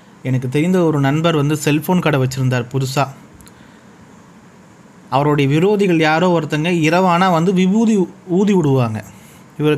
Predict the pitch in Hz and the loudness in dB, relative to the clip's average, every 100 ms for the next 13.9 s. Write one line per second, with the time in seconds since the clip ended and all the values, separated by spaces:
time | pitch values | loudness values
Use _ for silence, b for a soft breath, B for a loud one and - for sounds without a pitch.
0 | 160 160 190 196 170 156 151 151 175 180 | 0 0 0 0 0 0 0 -2 -2 -2
1 | 160 160 190 175 170 196 196 180 165 165 | 0 0 0 0 0 0 0 0 -2 0
2 | 160 151 147 170 131 120 117 - - B | 2 2 2 0 -2 -8 -14 -20 -20 B
3 | B B B B 120 120 170 226 202 196 | B B B B -6 -2 0 2 2 2
4 | 220 214 202 208 202 202 190 185 190 196 | 2 0 0 -2 2 2 2 2 2 0
5 | 185 175 165 170 175 165 165 160 160 147 | -2 0 0 2 2 2 2 2 0 -2
6 | 151 147 143 143 139 139 147 143 139 147 | -2 -2 -2 -2 -2 -2 -2 -2 -2 -4
7 | 147 139 120 110 - B B B B - | -4 -4 -4 -6 -18 B B B B -4
8 | 170 196 226 247 226 190 156 156 160 190 | -2 -2 0 0 2 0 0 -2 0 0
9 | 226 214 165 143 139 127 127 113 - - | 0 0 0 0 -2 -2 -6 -8 -14 -20
10 | - - - - - - B B B B | -20 -20 -20 -20 -20 -20 B B B B
11 | B - 113 160 170 220 220 226 214 160 | B -14 -2 0 2 2 2 0 2 2
12 | 160 185 202 196 190 175 170 190 156 156 | 2 4 2 2 2 2 2 0 0 0
13 | 160 147 139 131 120 120 123 127 | -2 0 0 0 0 0 -4 -8